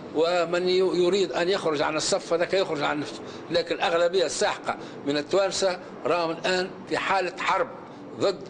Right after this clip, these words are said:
هالهمجية هذه وهالجرذان هذم اللي إن شاء الله المناسبة هذه باش نقضيوا عليهم نهائيًا. ولذا اليوم السيد رئيس الحكومة اتصلت به في هذا الصباح وزارني وأعلني،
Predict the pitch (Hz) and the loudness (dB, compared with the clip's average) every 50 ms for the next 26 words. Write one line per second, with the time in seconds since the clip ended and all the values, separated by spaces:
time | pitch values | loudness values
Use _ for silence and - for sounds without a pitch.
0 | - - - 160 165 156 180 175 175 175 156 180 208 196 170 151 147 151 151 156 | -8 -2 -2 0 2 2 2 2 2 0 2 2 4 4 4 4 4 4 2 2
1 | 175 208 190 185 175 170 175 160 151 170 170 170 180 196 185 156 147 160 185 190 | 4 4 4 4 4 4 2 2 2 2 2 2 4 2 2 2 2 2 2 2
2 | 185 190 180 - - - - - 170 165 160 151 143 - 202 190 180 180 175 175 | 2 0 -4 -6 -12 -14 -8 -2 -2 0 0 2 2 2 2 2 4 2 2 2
3 | 156 - - - 156 156 160 165 185 185 180 - 160 151 151 160 160 175 190 180 | 0 -2 -4 -6 -2 0 2 2 2 2 0 2 2 2 2 4 4 4 4 4
4 | 175 170 - - - - - 143 135 156 147 - 156 170 185 180 160 151 175 190 | 4 2 -2 -6 -10 -4 -4 -2 -2 -2 -4 -2 0 2 2 4 2 2 2 2
5 | 180 170 160 160 185 180 175 175 160 156 135 107 95 - - - - - - - | 2 2 2 2 2 2 2 2 2 2 0 0 -2 -6 -14 -18 -20 -20 -14 -6
6 | - 151 165 175 165 175 175 156 127 117 123 - - - - - - - 123 110 | 0 0 2 2 4 4 4 4 2 0 -2 -8 -14 -20 -20 -20 -18 -14 -6 -2
7 | 139 180 170 156 131 120 - - - - 165 165 160 151 147 147 143 135 160 - | 2 2 2 2 0 -2 -6 -8 -6 -2 0 2 2 2 2 0 0 0 -2 -6
8 | - - - 160 - 175 170 139 123 120 - - - - - - - 151 143 - | -4 -4 -4 -2 0 2 2 2 2 -2 -2 -6 -14 -14 -8 -2 -2 -2 -2 -4
9 | - 160 170 143 120 117 - 131 131 127 127 - - 135 131 139 175 165 147 - | -6 -2 -2 -2 -2 -2 0 0 0 0 0 -4 -2 -2 0 2 2 0 0 -2
10 | - - - - - - - 147 131 113 165 180 175 170 175 180 175 180 180 - | -8 -16 -20 -20 -20 -16 -12 -8 -4 0 0 2 2 2 0 0 0 0 -2 -8
11 | - - - - - - - - 139 127 143 160 165 160 151 - 120 120 131 151 | -18 -20 -20 -20 -20 -20 -20 -10 -4 0 0 2 2 2 0 0 0 -2 -2 0
12 | 175 175 175 165 165 165 156 | -2 -2 -2 -2 -2 -4 -4